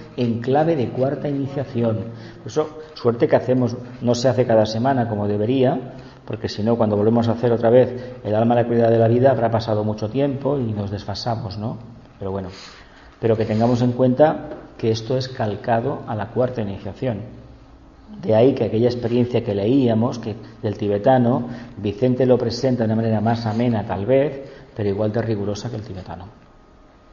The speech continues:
Y eso es muy importante que veamos la relación. Él no tenía problema de inseguridades, faltaría más. Lo que sucede es que no sabía lo que habría. No lo sabía. Es que no lo sabe nadie. No te lo puede decir nadie porque te dejan solo en la tierra ardiente.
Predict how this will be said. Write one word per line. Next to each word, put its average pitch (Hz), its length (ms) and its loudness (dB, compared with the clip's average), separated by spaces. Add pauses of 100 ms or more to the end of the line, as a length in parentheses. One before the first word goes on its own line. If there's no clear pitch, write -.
(540)
Y 107 80 -2
eso 110 100 0
es 120 80 -2
muy 120 100 0
importante 113 460 -2
que 117 120 -2
veamos 110 400 -2
la 107 100 -2
relación. 101 580 -2 (340)
Él 147 140 2
no 151 80 2
tenía 110 240 2
problema 104 300 -4
de 98 80 -2
inseguridades, 98 720 -4
faltaría 98 460 -6
más. 107 280 -6 (480)
Lo 107 100 -2
que 107 100 -6
sucede 104 480 2
es 107 100 2
que 113 140 -2
no 104 120 -2
sabía 101 400 -2
lo 113 140 0
que 104 60 -8
habría. 95 280 -6 (640)
No 123 140 4
lo 131 80 6
sabía. 110 440 2 (400)
Es 113 140 -4
que 127 260 2
no 208 100 4
lo 135 80 8
sabe 139 240 4
nadie. 127 480 4 (300)
No 143 260 4
te 175 120 6
lo 127 140 6
puede 151 260 6
decir 135 320 2
nadie 123 300 0
porque 113 260 -2
te 101 100 -4
dejan 127 320 -2
solo 127 320 0
en 151 80 -2
la 107 100 -2
tierra 131 280 2
ardiente. 113 500 -4